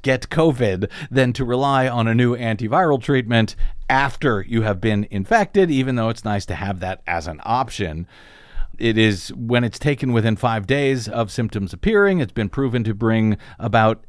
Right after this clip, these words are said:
a, a ninety percent reduction in hospitalization and death among patients most likely to get severe disease, at least according to Pfizer's initial studies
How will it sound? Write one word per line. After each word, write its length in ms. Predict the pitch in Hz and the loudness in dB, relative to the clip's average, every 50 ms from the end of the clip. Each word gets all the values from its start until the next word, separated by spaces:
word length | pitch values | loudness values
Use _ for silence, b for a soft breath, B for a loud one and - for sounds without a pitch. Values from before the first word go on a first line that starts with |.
| - - | -18 -16
a, 560 | - 104 - - 104 104 107 107 104 107 110 | -16 -16 -12 -10 -10 -8 -6 -6 -2 0 0
a 20 | |
ninety 580 | 104 101 98 101 104 113 143 160 160 143 147 143 | 2 4 4 4 4 2 2 2 0 0 0 -2
percent 540 | - - 139 127 110 - - 143 135 123 107 | -2 -2 -4 -4 -4 -4 -4 -4 -4 -4 -4
reduction 880 | - 107 107 98 90 90 127 127 127 - - - - 104 80 69 65 65 - | -4 -2 -2 -2 0 0 0 0 0 -4 -10 -6 -4 -4 -4 -6 -10 -14 -12
in 260 | - 110 107 104 98 92 | -6 -4 -4 -2 -4 -4
hospitalization 1120 | 80 95 110 104 95 - - 110 104 98 98 101 101 147 175 165 151 - - 151 139 139 | -4 -4 -4 -4 -4 -6 -6 -4 -2 0 0 0 0 0 0 0 0 0 0 0 0 -2
and 260 | - 107 101 98 92 85 | -2 -4 -4 -4 -2 0
death 340 | - 131 127 123 117 - - - | 2 2 2 2 -2 -6 -8 -6
among 280 | 113 110 107 104 101 - | -2 -2 0 -2 0 -2
patients 680 | - - 131 123 113 - 123 113 113 113 104 - - B B B B B B B B B B B | -2 0 0 -2 -2 -2 -2 0 0 -2 -2 -6 -12 B B B B B B B B B B B
most 320 | 110 107 107 113 110 - | 0 2 2 2 0 -2
likely 400 | 101 98 95 95 90 - 98 92 | -4 -4 -4 -4 -4 -4 -6 -6
to 140 | - - 107 | -4 -6 -6
get 260 | 90 95 87 85 - | -4 -4 -6 -6 -8
severe 480 | - - 104 90 80 85 80 76 78 78 | -10 -8 -8 -6 -4 -4 -4 -4 -4 -6
disease, 640 | - 85 78 73 82 107 117 104 87 76 69 67 | -6 -6 -8 -4 -2 -2 0 0 -2 -4 -6 -8
at 120 | 92 90 82 | -8 -8 -6
least 240 | 82 80 78 - - | -8 -10 -10 -12 -12
according 340 | - - 92 85 90 92 | -8 -6 -4 -4 -4 -4
to 100 | - 110 | -4 -6
Pfizer's 560 | 104 - - 110 107 107 98 107 117 110 98 - - | -8 -4 -4 -4 -2 -2 -4 -4 -6 -8 -8 -8 -4
initial 380 | 156 170 190 190 175 - 190 160 | 0 2 2 2 0 -2 -4 -6
studies 540 | - - - 180 139 104 92 85 82 - | -6 -2 0 0 0 0 -2 -4 -6 -8